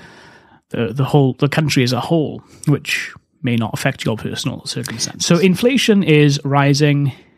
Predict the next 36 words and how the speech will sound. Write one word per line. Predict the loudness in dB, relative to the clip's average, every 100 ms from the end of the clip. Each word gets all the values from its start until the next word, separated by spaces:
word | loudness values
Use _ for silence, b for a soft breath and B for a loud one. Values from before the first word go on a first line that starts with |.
| b b b b _ _ -14
around, | -6 -4 -4 -2
let's, | -2 0 -2 -2
let's | -4 -4
call | 0 0 0
it | -4
ten | -4 -4
percent | -4 -2 -2 -4
at | -4
the |
moment. | 2 4 4 2 -2 -6 b b b b b b b b b b b b b
But | -2 0 2
you're | 2
able | 2 2 0
to | -2 2 2 4 0 -4 _ _ _ _ _ _ _ -12 -2
put | -2 2
money | 2 4 4
into | 2 -2 0 -2
an |
account | -2 -2 -2 -4
like, | -8 -10 -10 -16 -16
like | -14 -2
Chase, | 0 2 0 -6 -8 _ b b b b b
a | -6
sub | 0 0
account | 0 0 2 0 0
where | -2
you | 0
can | -2
get | -4
three | -2 2 2
point | 2 0 2
eight | 2 0 -2
percent | -2 2 2 0 -6 -2
and | 0 2
withdraw | 0 0 0 0
your, | 0 0 -2